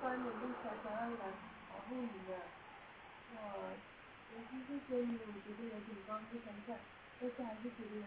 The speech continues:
点好笑。”“嗯，话说回来，这一次还真是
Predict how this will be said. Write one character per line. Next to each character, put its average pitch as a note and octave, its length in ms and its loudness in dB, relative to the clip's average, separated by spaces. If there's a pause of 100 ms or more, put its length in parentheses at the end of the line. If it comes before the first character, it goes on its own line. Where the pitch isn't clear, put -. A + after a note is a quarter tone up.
(140)
点 - 20 0 (100)
好 G#3 60 -2 (240)
笑。 G#3 240 6 (800)
”“嗯， - 20 -2 (680)
话 B3 80 6
说 A#3 100 4 (240)
回 F#3+ 140 6
来， F#3 40 2 (240)
这 A#3 60 2
一 A#3 100 6
次 A#3 60 2 (500)
还 - 80 -4
真 G3 100 -2 (220)
是 - 20 -12